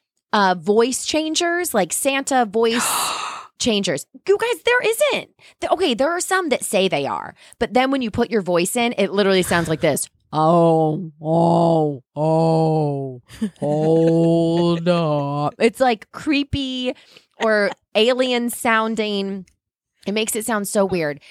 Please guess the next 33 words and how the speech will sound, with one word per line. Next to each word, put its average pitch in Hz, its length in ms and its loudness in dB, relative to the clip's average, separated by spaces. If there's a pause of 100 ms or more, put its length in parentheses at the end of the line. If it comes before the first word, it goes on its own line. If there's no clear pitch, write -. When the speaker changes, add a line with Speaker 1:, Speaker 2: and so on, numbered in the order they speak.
(160)
Speaker 1:
So 311 120 -4
my 302 120 0
question 339 520 -2
is, 180 300 0
what's 392 300 -4
a 381 60 -2
girl 339 280 2
to 262 80 -4
do 302 400 2
when 214 160 -2
I 214 80 2
just 254 320 0
need 240 160 0
a 214 60 -2
Santa 214 380 -4
voiceover, 170 720 -2 (380)
but 185 200 -2
there's 247 260 2
no 247 340 2
lovely 202 600 0
voice 202 360 0
changers 147 460 -2
out 131 220 -2
there? 120 160 -2
Like, 131 140 -4
why 170 380 0
haven't 214 260 0
we 196 100 -2
created 196 420 0
this? 135 220 -2
It's 147 160 -8
twenty 175 340 0
twenty-one. 139 800 -2